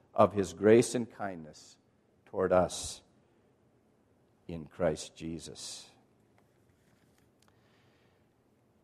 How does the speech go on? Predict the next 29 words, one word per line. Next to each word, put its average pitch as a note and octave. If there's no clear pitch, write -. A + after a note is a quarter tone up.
Perhaps A2+
you A2+
see C3
the A#2
depth B2
of G#2+
your A2
sin. C3
Perhaps A#2
you A2+
see A#2+
the G#2+
cross A#2+
as A2
the G#2+
proof C3+
of G2
God's G#2+
love. A2
Perhaps D3
you D3+
see, D#3+
as C3+
the C3
Apostle D3
Paul D#3
saw, G#2+
the G2+
God-man G2+